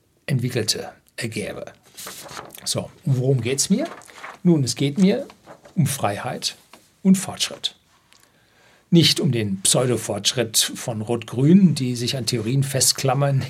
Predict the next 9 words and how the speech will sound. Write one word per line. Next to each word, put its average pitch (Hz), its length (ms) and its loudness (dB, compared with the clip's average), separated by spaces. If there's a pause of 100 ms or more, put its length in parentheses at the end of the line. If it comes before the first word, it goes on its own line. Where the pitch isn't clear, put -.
die 156 120 2
zweihundertfünfzig 135 1000 -2
alte 117 260 0
Jahre 131 380 0
alt 156 240 0
sind 202 300 2 (560)
und 131 240 2
da 127 240 0
utopische, 143 800 2